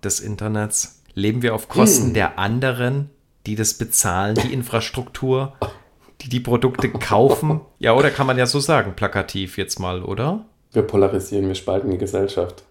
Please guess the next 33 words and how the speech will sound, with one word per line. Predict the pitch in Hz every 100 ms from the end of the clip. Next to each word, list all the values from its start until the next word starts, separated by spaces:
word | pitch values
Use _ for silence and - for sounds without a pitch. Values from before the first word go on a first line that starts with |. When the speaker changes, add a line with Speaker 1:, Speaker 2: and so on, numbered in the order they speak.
| -
Speaker 1:
Ja. | - - _ - - - - - - _ -
Speaker 2:
Ja, |
das | 92
ist | 117
jetzt | 127 117
die |
Frage, | - 131 107
oder? | 90 113 113
Ich | 98
mein, | 107 101 95 95
wenn | 95
du | 95
jetzt | 95 95 -
so |
einen | 92
großen | 90 101 101 92 92 92
Konzern | - 95 98 92
wie |
Google | 90 95 85
anschaust, | 85 85 90 87 - - -
Speaker 1:
Mhm. | - 92 92 - _ -
Speaker 2:
der | 95
sich | 92 95
ja, | 90
glaub | 92 92
ich, | 98
nach | 107 123
wie | 113
vor | - 123 95 82 90 - _
über | 110 107 107 110 110
Werbung | 127 104 87 87
finanziert. | 92 90 90 90
Speaker 1:
Ja. | 90